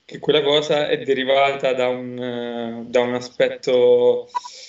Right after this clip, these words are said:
diciamo, quasi empatico, cioè nel senso di dire, "Oh, io posso provare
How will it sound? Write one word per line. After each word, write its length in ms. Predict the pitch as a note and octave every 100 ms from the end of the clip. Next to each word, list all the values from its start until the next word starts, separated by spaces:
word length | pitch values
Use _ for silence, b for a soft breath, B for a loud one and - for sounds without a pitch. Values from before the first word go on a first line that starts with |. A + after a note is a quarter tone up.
| B
diciamo, 540 | B2 D3 C#3 C3+ C3+
quasi 300 | B2+ D3 D3
empatico, 580 | C#3+ C#3 D#3 C3 B2+ B2
cioè 100 | B2+
nel 140 | C3 B2
senso 240 | C3+ -
di 80 | B2+
dire, 240 | B2+ B2+
"Oh, 400 | C3 D#3 C#3 B2+
io 200 | B2+ D#3
posso 320 | D3+ F3+ -
provare 760 | C3 C#3 C#3+ D#3+ D3+ D3 D3 D3